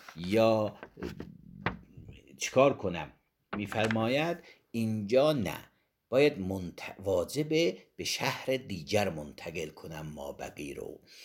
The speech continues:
"ولو تعذر العدد فی البلد"، اگر این عدد شصت در شهر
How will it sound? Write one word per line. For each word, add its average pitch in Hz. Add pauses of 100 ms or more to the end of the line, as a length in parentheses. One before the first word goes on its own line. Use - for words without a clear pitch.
(300)
"ولو 117
تعذر 120
العدد 95
فی 92
البلد"، 87 (640)
اگر 123
این 135
عدد 120
شصت -
در 90
شهر 87